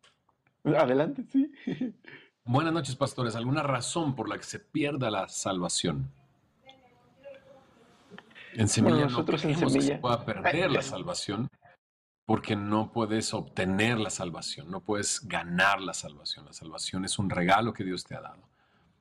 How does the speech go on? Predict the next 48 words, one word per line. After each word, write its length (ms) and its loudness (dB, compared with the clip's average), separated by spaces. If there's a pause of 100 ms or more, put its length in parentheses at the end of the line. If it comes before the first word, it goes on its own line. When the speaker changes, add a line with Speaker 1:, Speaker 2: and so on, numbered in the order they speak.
(120)
Speaker 2:
Ahora, 480 0
una 260 0
cosa 380 2
es 320 -2 (340)
que 140 0
esa 160 0
salvación 680 2
haya 180 0
transformado 600 -4
tu 140 -6
vida 360 -4
y 140 -4
haya 120 -4
cambiado 460 0
tu 160 -8
vida. 280 -4 (600)
Muchas 480 4
veces 500 0 (120)
podemos 360 2
caer 220 2
en 80 0
el 100 0
error 380 2 (340)
de 160 -2
creer 380 2
que 100 -10
somos 300 -6
salvos 360 -4
cuando 280 -10
no 260 -2
somos 380 0
salvos. 560 -6 (480)
De, 200 -2
como 240 4
el 100 6
mismo 240 6
Raúl 260 2
decía 300 -2
en 60 -4
algún 180 -6
momento, 400 -2
hay 100 -4
gente 260 -6
que 140 -6
cree, 380 4
hay 120 -10
gente 320 -10
que 260 -10